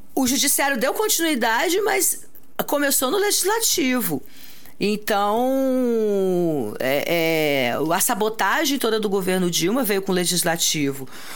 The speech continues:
O mensalão aconteceu porque o legislativo era corrupto. O governo P T só conseguiu aprovar um monte de leis que, que beneficiaram, ah, os pobres, a gente,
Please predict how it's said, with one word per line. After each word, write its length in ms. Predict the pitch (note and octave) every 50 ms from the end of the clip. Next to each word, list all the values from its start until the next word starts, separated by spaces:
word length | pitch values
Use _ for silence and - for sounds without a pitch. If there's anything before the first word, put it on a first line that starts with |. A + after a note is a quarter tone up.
| - - -
O 100 | F#3 F#3+
mensalão 720 | A3+ A#3+ C4 C4 - - C#4+ B3+ A#3 A3+ A3+ B3 D4 D#4+
aconteceu 1000 | D#4 D4 - C4 A#3+ A#3+ A#3+ A3+ G#3 G#3 - - A3 G#3+ A#3 C4+ D4+ C4 G3 - - - - -
porque 480 | - C4+ B3+ - - C4 A#3 A#3+ C4 -
o 100 | - C#4+
legislativo 800 | C#4+ C4+ C#4 B3 B3 B3 C4 B3+ B3+ - - C4 B3+ C#4+ E4+ -
era 280 | - A#3 C4 F4 G4+ F#4
corrupto. 720 | F#4+ - D#4 C#4 - B3 C#4 E4 E4 - - - - E3 - - - - - - -
O 80 | A3 A#3
governo 440 | F3+ G#3 A#3 G3+ A3+ B3+ D4 D4 D#4+
P 140 | D4+ C4+ C4+
T 180 | C4 - B3+ C4+
só 200 | - - D4 C4+
conseguiu 480 | - C#4 C4+ C#4 - B3+ A3 A3+ C4
aprovar 1040 | D4 D#4 D4+ - - B3+ A#3+ A#3 G#3 G#3 G#3+ G#3 G3+ F#3+ E3+ - - - - - - - -
um 80 | A3+
monte 340 | G#3 G#3 A3+ C4+ - - -
de 120 | - B3+ B3
leis 400 | A#3 A3 G#3+ G#3+ A3 G3+ - -
que, 200 | - - G#3+ F#3+
que 160 | - - G3
beneficiaram, 1000 | E3+ G3+ G3+ G3+ G3 - G#3+ G3+ - - - F#3+ F#3 F#3 F3+ F3+ F3+ E3+ E3 - -
ah, 260 | - - - - - -
os 300 | F#3 F#3 F3 - - -
pobres, 640 | - F#3+ F3+ F3+ F#3 G#3+ C#4 F4 E4+ C4 A#3+ G3+
a 120 | G#3 G3
gente, 680 | G3 G3 G3 G3 F#3+ A3 E4+ G4+ F#4+ - - - G3+ E3+